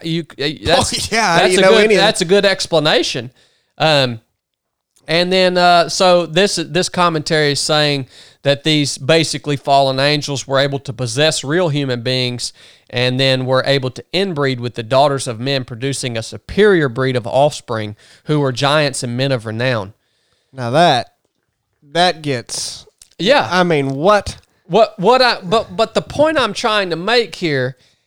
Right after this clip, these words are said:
Speaker 1: is this, so this Genesis six is pretty cut and dry to me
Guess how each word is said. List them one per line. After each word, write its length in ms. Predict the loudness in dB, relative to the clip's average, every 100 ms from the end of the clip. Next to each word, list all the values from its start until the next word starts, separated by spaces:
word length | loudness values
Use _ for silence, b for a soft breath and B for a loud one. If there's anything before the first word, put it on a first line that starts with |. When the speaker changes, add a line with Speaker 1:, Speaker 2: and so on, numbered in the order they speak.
| _
Speaker 1:
is 460 | 2 2 2 -4 -10
this, 460 | -4 0 0 0
so 180 | 0 0
this 580 | 2 2 2 2 -2 -10 _ _ 0
Genesis 520 | 2 2 2 -2 -4
six 420 | 0 0 0 -2
is 140 | -6
pretty 300 | 0 0 0 -4
cut 300 | 0 0 0
and 120 | -4
dry 360 | 0 2 2
to 140 | 0 -2
me 380 | -2 -2 -4